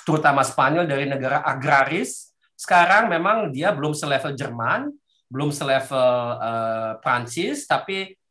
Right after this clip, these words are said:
kalau kita lihat Spanyol di tahun dua ribuan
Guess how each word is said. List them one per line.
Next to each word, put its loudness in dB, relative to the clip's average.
kalau 2
kita 0
lihat 0
Spanyol 0
di -8
tahun -2
dua -4
ribuan 0